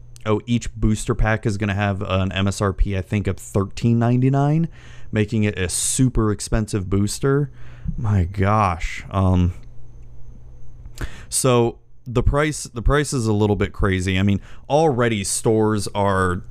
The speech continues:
thinking this is gonna be like the next Masters twenty-five and Iconic Masters, because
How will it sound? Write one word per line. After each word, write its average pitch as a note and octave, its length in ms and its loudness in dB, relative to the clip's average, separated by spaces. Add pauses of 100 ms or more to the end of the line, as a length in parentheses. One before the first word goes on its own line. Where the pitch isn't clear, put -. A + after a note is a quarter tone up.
(460)
thinking G2+ 480 0
this F#2+ 160 0
is G2 120 0
gonna F#2+ 200 0
be F#2+ 120 2
like F2 200 0
the G2 80 -4
next F2+ 240 -2
Masters F2+ 440 -2
twenty-five F2 560 -2
and F2 80 -2
Iconic E2+ 480 -2
Masters, E2+ 480 -2
because E2+ 480 -2